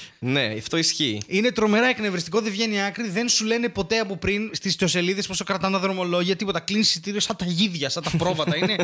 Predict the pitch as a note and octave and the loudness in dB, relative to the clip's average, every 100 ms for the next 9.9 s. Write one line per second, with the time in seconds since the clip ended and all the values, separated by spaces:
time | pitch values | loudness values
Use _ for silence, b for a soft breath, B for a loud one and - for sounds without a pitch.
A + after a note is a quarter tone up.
0 | - E3+ - F#3+ F#3+ F#3 G#3+ G#3+ E3 D#3+ | -2 -4 0 0 2 2 2 2 -2 -2
1 | A#2+ - B B B - G#3 A3+ B3+ A#3 | -4 -4 B B B -2 -2 0 0 0
2 | F#3+ - F#3 G3 F3 D#3+ G#3 A#3+ A3 F#3 | -2 0 0 0 -6 -2 0 2 0 2
3 | F#3+ F3 D#3 E3 G3+ _ _ _ - _ | 2 2 0 -2 -4 _ _ _ -20 _
4 | - E3 G#3 A#3 - A3 G#3+ A#3+ G#3+ F3+ | -6 -2 -2 -2 -2 -4 -4 -4 -4 -8
5 | - G3+ G#3 G3 G3 F#3 F3+ G3+ F#3+ G3+ | -2 0 0 -2 -2 -2 -2 -6 -4 -2
6 | G3 E3+ D#3 E3 F3 - E3 E3 E3 D3+ | 0 2 2 0 -2 -4 -4 -4 -6 -6
7 | D3 D3 D#3+ F3 E3+ F3+ F3+ E3 D3+ D3 | -4 -4 -6 -8 -8 -4 -2 0 0 -2
8 | C3 F#3+ C#3 - E3+ F#3 F#3 B2+ _ _ | -4 -8 -6 -6 -4 -2 -2 -6 _ _
9 | _ _ C3+ B2+ C#3+ - D3+ E3 G3+ | _ _ -10 -6 -6 -2 0 0 -2